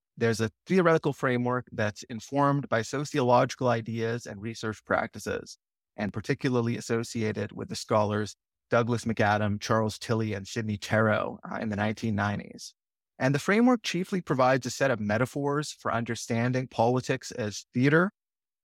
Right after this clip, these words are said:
Activists are like actors who are trying to persuade an audience of policymakers and their fellow citizens to take actions that they otherwise wouldn't. So activists employ repertoires, just like a theatrical troupe,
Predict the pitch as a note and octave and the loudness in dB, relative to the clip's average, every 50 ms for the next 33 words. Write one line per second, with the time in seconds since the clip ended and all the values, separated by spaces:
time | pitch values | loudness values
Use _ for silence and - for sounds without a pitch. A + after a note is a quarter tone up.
0 | _ _ _ G#2+ A2 A#2+ - - C#3 A#2+ B2+ B2 - - - - - A#2 A2 G#2+ | _ _ _ 0 0 0 2 0 0 0 0 0 -2 -6 -8 -4 -2 -2 0 0
1 | G#2 G#2 G2 - - A2 A#2 B2+ - - C#3+ C3 C#3 C#3+ D3 - - A2+ G#2 G2+ | 0 -2 -4 -4 -2 -2 -2 -2 -4 -6 -6 -4 -4 -4 -6 -8 -6 -6 -6 -6
2 | - - A2 G#2+ A2 A2+ - A#2 - A2+ G#2+ - - - A#2 A2+ A#2 A#2+ A#2+ A#2 | -4 -2 0 0 0 -2 -4 -6 -8 -8 -8 -10 -6 -2 0 2 2 2 0 0
3 | A#2 G#2+ - - G#2 A2 A#2 A2 A2 A2 A2+ - G2 F2+ - - A2+ A2+ A#2+ A#2+ | -2 0 2 4 4 4 4 2 -2 -4 -6 -6 -10 -10 -2 2 4 4 4 4
4 | - - C3 A#2 A#2 A#2+ A#2 - B2+ A#2+ B2 B2+ A#2+ A2+ A2 G#2+ A2 A2 - - | 2 0 -2 -2 0 -2 -2 -4 -6 -6 -6 -6 -6 -6 -4 -4 -4 -2 0 0
5 | A2+ A#2 A#2+ A#2+ A2+ - A#2+ A#2 B2 A#2+ C3 B2+ C3 C3 C3 - - _ _ _ | 2 2 2 0 0 -4 -4 -4 -4 -2 -4 -6 -6 -8 -12 -16 -18 _ _ _
6 | _ _ - A#2 - B2+ A#2 - - A2 G#2+ A2+ A2 - - - B2+ B2+ A#2+ C3+ | _ _ -12 -6 -2 -2 -2 0 0 2 2 0 0 -2 -4 -4 -4 -4 -2 -4
7 | A#2+ - A2 G2 G#2+ A2 A#2+ A#2+ A#2 A2 G#2+ A2 - F#2+ G#2 A#2+ C#3 F#3 G#3+ - | -2 -2 0 0 2 2 2 2 2 2 2 0 -2 -4 -2 -2 -2 -2 -4 -4
8 | - _ _ _ _ _ _ _ _ _ _ _ _ _ _ - - C3 A#2+ A#2+ | -8 _ _ _ _ _ _ _ _ _ _ _ _ _ _ -2 0 0 0 2
9 | - C3 C#3 D#3+ - - F3 E3 E3 - - - C3+ B2 - - D3 C3+ B2+ A2+ | 2 2 2 0 0 -2 -4 -4 -6 -6 -6 -6 -6 -6 -4 -2 0 0 0 2
10 | G#2+ C#3+ D#3+ - - D3+ - - - B2 A#2+ - - - - - - - B2+ B2 | 2 2 2 2 0 -4 -4 -4 -4 -2 -2 -2 -2 -6 -8 -12 -8 -6 -6 -6
11 | - - B2+ B2+ A#2+ A#2+ A#2 - B2+ A#2+ A#2+ B2+ C3+ - - B2+ - A2+ A2 - | -2 0 0 0 2 0 -2 -2 0 2 2 2 2 0 -4 -8 -10 -10 -10 -8
12 | - - A#2+ - - - _ | -2 -2 -2 -2 -2 -8 _